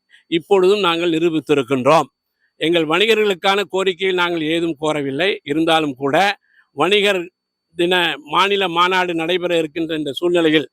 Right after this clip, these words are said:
மாண்புமிகு தமிழக முதல்வர் அவர்கள் வருகின்ற மே ஐந்தை வணிகர் தின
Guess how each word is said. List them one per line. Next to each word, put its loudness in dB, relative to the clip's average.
மாண்புமிகு 2
தமிழக 0
முதல்வர் 2
அவர்கள் 0
வருகின்ற 0
மே 4
ஐந்தை 2
வணிகர் 2
தின 2